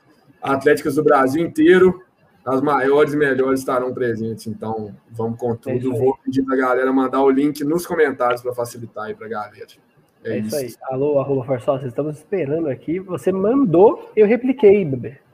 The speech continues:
Speaker 2: Você mandou, eu repliquei. Papum.
Speaker 1: Boa.
Speaker 2: E agora vou abrir o cro-, o cronômetro, porque chegou o momento. O momento tão aguardado, o momento tão esperado, aquele momento mágico.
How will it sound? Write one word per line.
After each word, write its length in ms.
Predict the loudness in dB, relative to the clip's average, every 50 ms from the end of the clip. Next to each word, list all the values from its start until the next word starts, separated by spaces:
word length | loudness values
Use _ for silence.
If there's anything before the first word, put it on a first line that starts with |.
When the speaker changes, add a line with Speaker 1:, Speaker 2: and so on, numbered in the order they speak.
| _ _ -20 -20 _
Speaker 2:
Você 160 | _ -2 0
mandou, 260 | 2 2 4 8 8
eu 80 | 8 8
repliquei. 360 | 8 6 2 0 2 2 0 0 -2 -10 -16 _ _ -20 _ _ _ _ _ _ _ -2
Papum. 460 | 0 0 0 2 0 0 0 0 -2 -4
Speaker 1:
Boa. 380 | -2 0 2 2 2 0 0 2
Speaker 2:
E 80 | 4 4
agora 340 | 6 6 6 6 6 4 2 0 -4 -6
vou 140 | 2 4 4
abrir 180 | 6 8 6
o 60 | 4 4
cro-, 300 | 4 0 2 2 0 -2
o 80 | -6 -10
cronômetro, 540 | -4 0 0 0 2 0 -2 -2 -4 -4 -4
porque 200 | -4 -2 -2 -2
chegou 260 | -2 0 4 6 8
o 40 | 8
momento. 420 | 8 8 6 6 4 4 0 -6 -20 _ _ _ _ _ _ _ _ _ -20 -20 -20 _ -2 2
O 80 | 4
momento 320 | 6 8 8 6 6 4 2
tão 160 | 0 2 2
aguardado, 540 | 2 2 2 0 0 2 2 0 0 2 0
o 80 | -2
momento 260 | 0 -2 -2 -4 -4 -4
tão 100 | -4 -4
esperado, 540 | -4 -4 -4 -6 -2 0 0 0 0 0
aquele 200 | -4 -6 -6 -6
momento 380 | -4 -4 -4 -4 -6 -4 -4 -6
mágico. 920 | -6 -4 -6 -6 -4 -2 -2 -4 -4 -6 -12 -14 _ -10 -8 -8 -8 -8